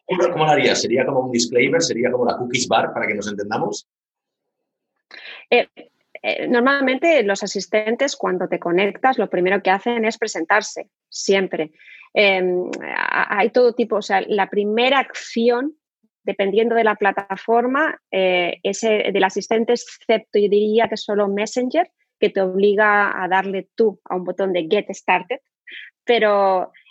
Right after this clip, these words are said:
Speaker 2: es igual, la reacción inmediata es un mensaje de presentación, siempre por parte de, de,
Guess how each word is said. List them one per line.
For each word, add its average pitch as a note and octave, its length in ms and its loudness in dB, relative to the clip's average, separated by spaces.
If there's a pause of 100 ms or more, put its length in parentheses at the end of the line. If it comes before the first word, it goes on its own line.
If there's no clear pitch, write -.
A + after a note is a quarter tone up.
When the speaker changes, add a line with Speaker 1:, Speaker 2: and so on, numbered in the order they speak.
(220)
Speaker 2:
es A3 160 -2
igual, G#3+ 440 2
la F#3 320 0
reacción G#3+ 580 -4
inmediata A3 560 2
es C4+ 140 -6
un G#3+ 80 -4
mensaje F#3+ 400 -8
de A3+ 100 -2
presentación, F#3 920 -4
siempre A3+ 800 0 (100)
por G3 160 -2
parte F#3+ 420 2
de, F3 320 2
de, E3 300 -2